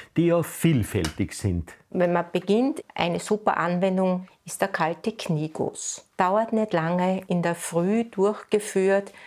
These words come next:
Speaker 2: beginnt man mit einem gebundenen, möglichst gebundenen Wasserstrahl vom rechten kleinen Zehen herauf zum Knie zu gießen und dann an der Innenseite hinten über, über die Kniekehle, dann vorne übers Knie und an der Innenseite des Beins wieder hinunter.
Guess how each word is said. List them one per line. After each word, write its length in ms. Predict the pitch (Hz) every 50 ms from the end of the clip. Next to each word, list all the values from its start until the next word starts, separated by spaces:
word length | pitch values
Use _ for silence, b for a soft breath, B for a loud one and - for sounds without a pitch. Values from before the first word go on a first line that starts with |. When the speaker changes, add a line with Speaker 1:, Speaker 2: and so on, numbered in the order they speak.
| B B B B -
Speaker 2:
beginnt 420 | 185 190 - 202 214 220 - -
man 240 | 196 180 - - 170
mit 180 | 170 165 165
einem 440 | 156 160 160 160 160 160 160 156 156
gebundenen, 640 | - 160 165 190 190 202 220 220 190 170 160 165 170
möglichst 380 | 165 170 185 196 214 202 - -
gebundenen 640 | - 185 - 190 196 208 214 208 190 180 165 160 151
Wasserstrahl 840 | - - - - - 208 202 - - - - 170 165 175 190 214 - - -
vom 220 | - - 185 170 160
rechten 420 | 156 147 180 - - - 208 196
kleinen 480 | 196 170 151 156 165 175 190 190 185 185
Zehen 400 | - - 143 143 151 170 180 170
herauf 480 | 170 170 - - - - 156 - -
zum 260 | - - 175 165 160 -
Knie 360 | - - 196 214 233 247 240
zu 160 | - - 196
gießen 520 | 202 - 190 185 196 196 - 208 190 196 B B B B B B
und 180 | 180 170 180
dann 120 | 175 170 170
an 200 | 160 160 160 156
der 100 | 151 -
Innenseite 720 | 175 180 196 196 175 170 175 - 180 156 160 165 165 175
hinten 460 | 170 175 196 208 202 202 - 190 180
über, 400 | 165 156 156 165 160 151 151 160 B B B B B B -
über 200 | 170 160 165 160
die 140 | 165 160
Kniekehle, 720 | - - - 226 233 226 233 - - 208 185 185 185 185 180
dann 220 | 180 165 151 156 156
vorne 380 | - - 165 160 170 165 160
übers 280 | 151 160 - - - -
Knie 380 | - - 208 214 214 214 208
und 180 | - 175 165 160
an 140 | - 156 156
der 160 | - - -
Innenseite 560 | 180 190 196 190 185 185 165 151 151 - 165
des 260 | 160 - 165 160 -
Beins 460 | - - 160 156 156 165 170 165 - -
wieder 160 | 160 170 170
hinunter. 640 | 165 175 160 165 185 208 226 226 - 254 240 233